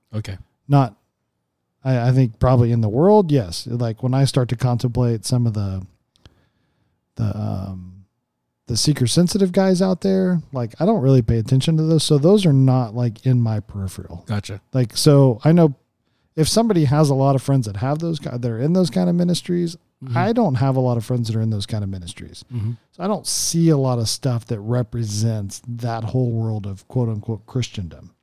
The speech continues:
Speaker 1: Mm-hmm.
Speaker 2: Okay. So in, in our circle,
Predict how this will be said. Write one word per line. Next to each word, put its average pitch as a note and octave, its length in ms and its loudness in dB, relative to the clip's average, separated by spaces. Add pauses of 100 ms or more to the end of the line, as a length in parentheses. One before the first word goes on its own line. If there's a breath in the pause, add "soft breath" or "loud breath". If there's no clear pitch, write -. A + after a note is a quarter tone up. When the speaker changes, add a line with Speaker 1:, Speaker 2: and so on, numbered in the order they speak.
Speaker 1:
Mm-hmm. A#2+ 220 -6 (380)
Speaker 2:
Okay. C#3 320 4
So D3+ 420 2 (1400)
in, D3 300 0
in C#3 180 -2 (120)
our G#3 240 6
circle, - 600 -4